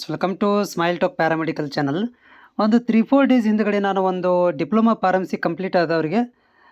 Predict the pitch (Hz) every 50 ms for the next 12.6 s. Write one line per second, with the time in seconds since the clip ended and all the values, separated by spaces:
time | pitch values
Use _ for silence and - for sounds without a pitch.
0 | _ _ _ _ - - 185 185 185 - 240 254 247 247 254 247 247 - - -
1 | - - - - - _ _ _ - - - - 196 185 190 185 - 226 220 214
2 | 220 214 214 214 - - _ _ _ _ _ _ _ _ _ _ - - 165 160
3 | 180 196 226 233 233 226 - 214 196 196 196 185 185 185 180 180 180 190 196 190
4 | 180 160 151 170 170 175 196 208 208 170 - 185 170 175 175 180 170 180 196 214
5 | 202 190 175 170 185 185 - 175 170 185 208 208 202 190 190 175 175 165 151 -
6 | 165 165 147 - - 220 233 226 - - - - _ _ _ - - 220 254 254
7 | 233 226 - 220 202 185 - 185 175 170 170 160 190 185 190 185 175 175 - 175
8 | 170 - - 165 160 156 143 156 151 156 160 180 208 226 180 160 151 165 208 233
9 | 233 - 190 180 - - - 175 160 165 180 185 185 180 170 156 170 - - 165
10 | 165 - 160 160 160 - 175 170 156 156 156 156 147 160 170 - 170 165 - 156
11 | - 139 147 190 247 240 240 - _ _ _ _ _ _ - - 233 226 254 -
12 | - - 190 240 247 247 - 208 214 233 220